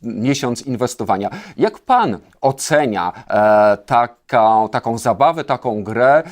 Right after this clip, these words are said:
e, wirtualnymi pieniędzmi? Czy tutaj skala emocji, a-, awersji do ryzyka jest podobna? Da się, e, to porównać z takim prawdziwym inwestowaniem, e, gotówki? I czy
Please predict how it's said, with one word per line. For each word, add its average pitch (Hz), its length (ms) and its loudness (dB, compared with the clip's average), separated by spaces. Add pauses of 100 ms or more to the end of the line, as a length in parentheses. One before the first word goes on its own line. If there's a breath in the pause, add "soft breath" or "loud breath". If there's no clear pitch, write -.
(120)
e, 110 340 -2
wirtualnymi 127 680 -4
pieniędzmi? 110 640 -4
Czy - 200 -10
tutaj 139 400 -2 (140 loud breath)
skala 123 440 2
emocji, 107 880 -4
a-, 110 240 -4
awersji 135 460 -2
do 131 140 -4
ryzyka 127 360 -4
jest 117 200 -6 (240 loud breath)
podobna? 131 640 -2
Da 139 200 -2
się, 120 340 -4 (200 loud breath)
e, 104 120 -4
to 131 120 -4
porównać 135 640 -4
z - 60 -18
takim 123 340 -4 (220 loud breath)
prawdziwym 127 600 -2
inwestowaniem, 123 760 -4 (200 loud breath)
e, 113 640 0
gotówki? 131 680 -6
I - 40 -16
czy 190 200 0